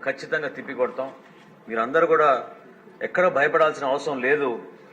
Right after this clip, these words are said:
ఇది ప్రజలకు సంబంధించిన అంశం కాబట్టి తప్పకుండా మేము మీ వెంట మీకు నిలబడతామని చెప్పారు, అధ్యక్ష. ఇది ఒకటి, అధ్యక్ష.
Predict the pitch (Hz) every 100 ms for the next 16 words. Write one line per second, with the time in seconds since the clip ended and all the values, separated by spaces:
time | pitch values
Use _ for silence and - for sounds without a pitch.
0 | - 110 110 123 175 165 165 160 143 143
1 | 135 135 139 131 131 127 123 120 - 156
2 | 151 135 123 120 123 120 117 117 107 113
3 | 131 - 139 131 123 110 117 113 117 -
4 | 180 - - - _ - - - 143 135
5 | 120 101 98